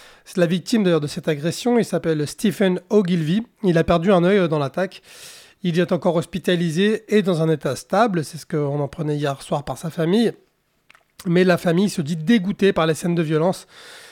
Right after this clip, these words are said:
qui se sont déroulées la veille et donc, euh, au nom, euh, bah, de la vengeance, hein, pour ce qu'avait subi donc, euh, ce Stephen Ogilvy. Ces émeutes, euh, à nature xénophobe ont été qualifiées de choquantes aussi par le Premier ministre travailliste britannique, Keir Starmer,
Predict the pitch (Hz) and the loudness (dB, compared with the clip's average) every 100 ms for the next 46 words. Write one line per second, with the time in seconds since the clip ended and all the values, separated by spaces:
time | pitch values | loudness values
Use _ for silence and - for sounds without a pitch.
0 | - _ _ - - 151 202 175 147 165 | -20 _ _ -6 -4 0 0 2 2 2
1 | 156 135 202 175 170 143 147 127 127 _ | 0 2 2 2 -2 -4 -6 -6 -8 _
2 | - - - _ - 175 175 202 170 143 | -20 -20 -20 _ 0 2 2 2 2 2
3 | 147 143 143 160 156 233 - 180 151 151 | 0 0 2 2 4 4 4 -2 -2 -8
4 | - 151 156 - 156 180 196 170 - 156 | -4 -4 -4 -6 -6 -4 -2 -2 -2 0
5 | 147 139 139 151 190 185 - 175 151 139 | 0 -2 -4 -6 -10 -14 -6 -2 0 0
6 | 139 139 - - 185 160 190 190 - - | -4 -8 -10 -6 -2 0 0 -2 -6 0
7 | 190 170 180 160 160 - - - - - | 0 2 0 0 -2 -6 -18 -20 -20 -20
8 | - - 190 160 175 180 190 190 156 147 | -20 -2 0 2 4 4 2 0 0 0
9 | 143 139 131 131 139 151 - 151 143 151 | -2 -2 -2 -2 -2 -2 -2 -6 0 2
10 | 196 185 - 208 180 160 165 160 165 165 | 4 2 2 2 4 2 0 -2 -2 -2
11 | 202 165 156 - 214 214 220 185 - 190 | -2 -2 -2 -2 0 2 0 -2 -4 -2
12 | 170 170 170 - 208 208 202 202 202 190 | 0 2 0 0 2 4 2 0 -2 -6
13 | - 185 180 175 170 - - 151 135 160 | -2 2 2 2 -4 -8 -4 -4 -4 -2
14 | 185 240 240 - - 165 - 170 156 208 | 0 -2 -4 -14 -6 -6 0 0 2 2